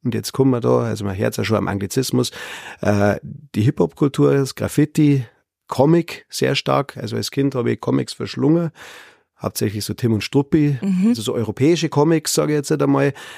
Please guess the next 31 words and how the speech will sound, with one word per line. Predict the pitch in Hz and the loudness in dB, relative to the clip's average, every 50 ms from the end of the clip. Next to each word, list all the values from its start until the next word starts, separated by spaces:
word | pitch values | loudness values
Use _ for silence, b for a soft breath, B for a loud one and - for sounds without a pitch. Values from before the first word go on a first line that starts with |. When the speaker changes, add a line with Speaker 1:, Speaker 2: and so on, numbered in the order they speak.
| B B _ _ | B B _ _
Speaker 1:
die | - 117 117 110 | 0 0 2 2
halt | 107 113 107 - - | 2 0 0 0 0
auch | 101 104 113 135 143 | 0 2 2 2 2
so | 135 - - 139 135 | 0 0 0 0 0
diesen, | 123 120 127 120 - 131 127 123 | 2 2 0 0 2 2 0 2
diesen, | 117 131 123 113 - 123 120 117 117 113 | 2 0 0 0 2 2 2 2 2 0
ähm, | 113 113 113 113 113 110 110 110 104 104 123 | 0 0 2 2 2 2 0 -2 -4 -6 -10
wiedergebenden | 135 110 113 135 151 - 143 120 - 135 131 135 135 123 127 127 127 127 127 127 123 110 _ _ | -8 -4 -2 0 2 2 0 2 2 2 2 2 2 2 2 2 2 2 0 0 -2 -6 _ _
Charakter | - 131 123 110 120 - - - - 143 117 | -4 -2 -2 -2 -2 -6 -6 -2 -2 0 2
haben. | 117 131 135 143 139 B B B B B B B B B B B _ - | 2 2 2 0 -2 B B B B B B B B B B B _ -6
War | - 107 107 | -2 0 2
weniger | 101 113 123 127 117 110 101 | 4 4 4 4 4 2 0
so | 98 107 98 | 0 -2 -2
Fantasy | - 110 113 120 120 - 123 - - 135 131 131 | 0 0 0 0 0 -2 -4 -2 0 2 2 4
oder | 135 127 123 | 2 2 0
sowas, | 120 - 131 127 127 - - | -2 -2 -2 -2 -2 -2 -2
das | 135 120 - - - _ _ _ _ _ _ _ _ _ _ _ _ _ _ _ | -2 -2 -2 -4 -8 _ _ _ _ _ _ _ _ _ _ _ _ _ _ _
ist | - 110 - - | -10 -10 -8 -6
auch | - - 104 | -2 0 2
mal | 147 156 156 | 4 4 4
faszinierend, | 143 151 151 143 - - 156 143 143 147 151 151 147 135 | 2 0 0 -2 0 0 2 4 4 4 4 2 2 0
also | 120 107 107 | -2 -6 -6
verschiedene | 110 117 107 123 127 131 117 | -6 -6 -4 -4 -4 -2 -2
Genres | 101 117 117 123 135 135 156 135 135 | 0 2 2 2 2 2 2 2 2
einmal | 127 123 120 110 | 2 2 0 0
abgrasen, | - 135 - _ - - - - _ - - - _ _ _ - 123 120 120 127 147 - 156 147 | -2 -4 -4 _ -8 -10 -10 -12 _ -20 -20 -20 _ _ _ -4 -2 0 2 2 2 2 2 2
so | - 151 147 131 | 2 0 0 0
was, | 127 123 - - - | -2 -4 -4 -4 -4
was | 123 110 - - | -4 -4 -4 -4
einem | 117 117 | -6 -4
taugt. | 113 113 120 131 - - | -2 -2 -2 -2 -4 -6